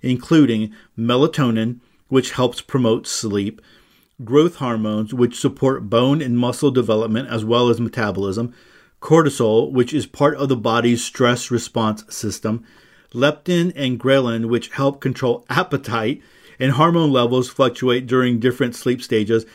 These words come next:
and quality of sleep may also affect daytime hormone production.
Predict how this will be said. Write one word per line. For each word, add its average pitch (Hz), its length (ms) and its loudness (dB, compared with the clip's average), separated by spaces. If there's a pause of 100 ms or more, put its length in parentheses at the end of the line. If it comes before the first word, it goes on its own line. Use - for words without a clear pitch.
(180)
and 123 160 -4
quality 135 460 2
of 123 100 -2
sleep 117 380 -2
may 127 220 -2
also 127 480 0
affect 113 480 -6 (360)
daytime 131 560 0
hormone 113 460 -2
production. 107 640 -6